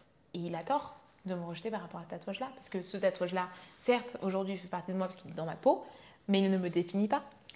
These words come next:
Et il ne définit pas la qualité de mon travail. Je fais un très bon travail. Il ne définit pas qui je suis et la qualité de... et, et mes qualités personnelles.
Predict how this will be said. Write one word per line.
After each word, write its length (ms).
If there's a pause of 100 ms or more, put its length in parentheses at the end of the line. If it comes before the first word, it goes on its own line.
(160)
Et 280
il 100
ne 100
définit 320
pas 100
la 80
qualité 320
de 60
mon 80
travail. 420 (160)
Je 140
fais 140
un 180
très 160
bon 120
travail. 520
Il 100
ne 120
définit 600
pas 200 (220)
qui 160
je 120
suis 480
et 120
la 120
qualité 400
de... 420 (300)
et, 260
et 40
mes 200
qualités 400
personnelles. 480